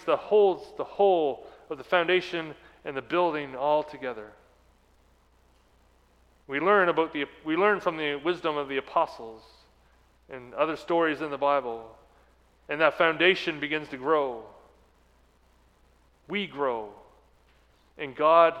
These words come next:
dwells in us. So what does the future hold?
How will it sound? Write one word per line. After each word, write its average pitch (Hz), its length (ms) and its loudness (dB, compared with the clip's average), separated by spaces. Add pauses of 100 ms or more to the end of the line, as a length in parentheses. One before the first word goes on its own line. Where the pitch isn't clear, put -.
dwells 135 600 0 (280)
in 123 180 -8
us. 110 200 -8 (2750)
So 143 80 -2
what 165 140 2
does 165 160 -4
the 180 80 -2
future 196 400 2
hold? 175 420 4